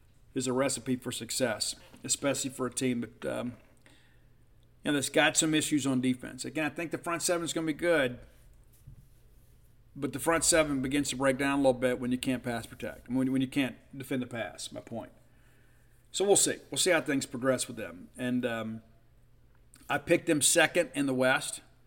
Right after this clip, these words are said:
And again, I think they go to a really, really nice bowl game this year. And, you know, Jayden Daniels, a lot of people picking him to be the S E C Player of the Year. I don't know that I agree, but I think that that's a guy that, uh, certainly will, will be instrumental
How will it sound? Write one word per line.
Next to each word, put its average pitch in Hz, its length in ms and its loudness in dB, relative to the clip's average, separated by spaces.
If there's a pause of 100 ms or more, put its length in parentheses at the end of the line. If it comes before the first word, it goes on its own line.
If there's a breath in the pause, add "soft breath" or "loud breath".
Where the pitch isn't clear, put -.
(560 soft breath)
And 127 100 -6
again, 131 240 -2
I 131 100 -2
think 131 260 -4
they 123 120 0
go 127 160 2
to 127 80 0
a 120 80 -2
really, 131 280 0
really 127 180 0
nice 120 220 -6
bowl 127 200 0
game 120 220 -4
this 117 200 -6
year. 120 160 -2
And, 123 200 -4
you 131 100 -2
know, 123 180 -4
Jayden 175 320 -2
Daniels, 160 380 0
a 131 60 2
lot 139 120 2
of 135 60 -4
people 131 220 -2
picking 147 320 0
him 139 180 0
to 127 80 -6
be 135 160 0
the 127 160 0
S 131 220 2
E 139 60 0
C 127 140 -4
Player 131 280 0
of 123 80 0
the 120 80 -6
Year. 135 180 -2
I 135 100 0
don't 160 100 0
know 160 60 2
that 147 100 2
I 131 80 0
agree, 127 460 0 (920 soft breath)
but 135 120 -2
I 135 60 -2
think 147 260 2
that - 100 -20
that's 135 220 -4
a 135 40 -4
guy 131 220 2
that, 127 260 -6
uh, 120 180 -2
certainly 139 460 0
will, 120 320 -2 (160)
will 131 80 -4
be 139 260 2
instrumental 139 800 2